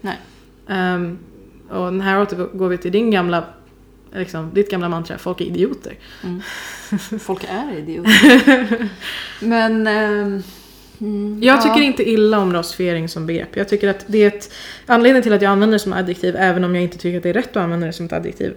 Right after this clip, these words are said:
Speaker 2: beror ju på att jag tycker att det är ett väldigt enkelt och tydligt sätt att kunna benämna människor,
Speaker 1: Mm.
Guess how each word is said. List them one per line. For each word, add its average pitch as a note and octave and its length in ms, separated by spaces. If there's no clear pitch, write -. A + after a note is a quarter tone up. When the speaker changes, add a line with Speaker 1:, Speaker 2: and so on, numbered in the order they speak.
Speaker 2:
beror F#3+ 260
ju E3+ 80
på E3+ 240
att E3 260
jag G3 140
tycker F#3+ 240
att - 400
det G#3 120
är G3+ 60
ett G3+ 100
väldigt G3+ 400
enkelt G#3+ 840
och - 320
tydligt A#3+ 480
sätt - 520
att - 480
kunna G3 280
benämna G#3+ 640
människor, F#3+ 840
Speaker 1:
Mm. F#3 120